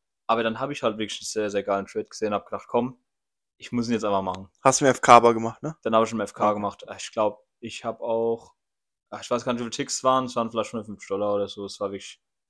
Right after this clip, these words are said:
Speaker 1: äh, ganz, ganz wenig und es hätte ein Poten-, äh, Potenzial gehabt von, ich glaub, hundertfünfzig Ticks.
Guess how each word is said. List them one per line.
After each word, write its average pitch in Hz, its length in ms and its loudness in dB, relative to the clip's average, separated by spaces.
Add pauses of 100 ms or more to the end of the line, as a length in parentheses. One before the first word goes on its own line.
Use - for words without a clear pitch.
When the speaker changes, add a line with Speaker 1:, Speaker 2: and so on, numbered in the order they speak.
(140)
Speaker 1:
äh, 101 300 -2
ganz, 110 360 -4
ganz 101 280 -6
wenig 117 360 -2
und 117 140 -6
es - 120 -10
hätte - 140 -10
ein - 60 -14
Poten-, - 360 -12
äh, 113 100 -4
Potenzial 107 500 -4
gehabt 117 280 -8
von, 120 380 -6 (140)
ich - 580 -20
glaub, 117 180 -6
hundertfünfzig 113 440 -6
Ticks. - 380 -12